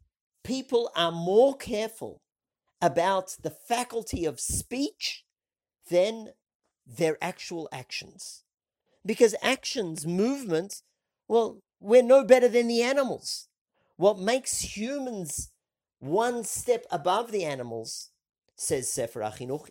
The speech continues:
is the faculty of speech. And therefore people are extremely careful about what they say, far more careful about what they say than what they do.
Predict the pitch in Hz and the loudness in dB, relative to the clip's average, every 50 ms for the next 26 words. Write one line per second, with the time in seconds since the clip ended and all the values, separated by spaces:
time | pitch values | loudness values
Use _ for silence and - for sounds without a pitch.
0 | _ - 226 254 269 226 185 190 214 254 247 254 - - - - 247 233 269 254 | _ -8 -6 -6 -4 -6 -6 -2 0 0 0 -2 -6 -14 -8 -6 -4 -4 -4 -6
1 | - - 226 226 208 - - 190 170 170 175 _ _ _ - 190 160 - - - | -6 -8 -10 -10 -8 -8 -10 -10 -10 -10 -14 _ _ _ -6 -6 -6 -6 -8 -8
2 | - - - - 220 202 143 - - - - - - _ _ _ _ _ _ _ | -8 -8 -8 -8 -10 -10 -12 -16 -16 -16 -16 -16 -18 _ _ _ _ _ _ _
3 | _ _ _ _ _ _ _ _ _ _ - 208 208 202 190 165 175 220 247 269 | _ _ _ _ _ _ _ _ _ _ -2 0 0 0 -2 -2 0 2 4 2
4 | 262 - - 233 233 - - 247 226 - 233 220 220 - - 180 190 190 202 196 | 2 2 0 -2 -2 -2 -4 -8 -8 -6 -6 -6 -4 -4 -4 -4 -4 -4 -4 -6
5 | - - - - - - - 202 226 240 254 262 247 240 240 214 - - - - | -6 -8 -8 -8 -8 -8 -8 -8 -6 -6 -6 -6 -6 -8 -8 -10 -12 -10 -8 -6
6 | 240 233 226 240 247 - - - 175 139 98 - _ _ _ _ _ _ _ _ | -6 -4 -4 -4 -6 -6 -8 -10 -10 -10 -10 -12 _ _ _ _ _ _ _ _
7 | _ _ _ _ _ _ _ _ 147 135 160 175 196 196 196 196 202 - _ _ | _ _ _ _ _ _ _ _ -6 -2 0 2 2 2 0 -2 -8 -16 _ _
8 | _ _ _ _ _ 135 160 180 160 - 156 151 147 143 143 - - - - - | _ _ _ _ _ 2 4 4 4 2 0 0 0 -2 -2 -2 -2 0 0 2
9 | 220 202 190 165 139 113 - _ _ _ _ - - - - 247 254 294 320 339 | 2 2 2 2 0 -4 -10 _ _ _ _ -16 -14 -8 -4 0 4 4 4 6
10 | 453 466 269 262 247 - - 220 226 247 247 - 226 233 214 214 214 214 214 214 | 6 6 6 4 4 2 -4 -6 -6 -6 -6 -4 -2 0 0 2 2 2 0 2
11 | 202 185 170 160 - - - - 214 214 240 262 254 160 135 117 - - _ _ | 0 0 0 -2 -4 -6 -4 -2 -2 0 0 0 -2 -4 -6 -8 -12 -18 _ _
12 | _ _ _ _ _ _ _ _ - _ _ _ - 120 156 165 170 165 156 160 | _ _ _ _ _ _ _ _ -20 _ _ _ -8 -2 -2 0 0 0 -4 -6
13 | 170 - 160 156 147 135 117 123 123 107 92 95 | -4 -4 -6 -6 -6 -8 -6 -6 -6 -6 -6 -10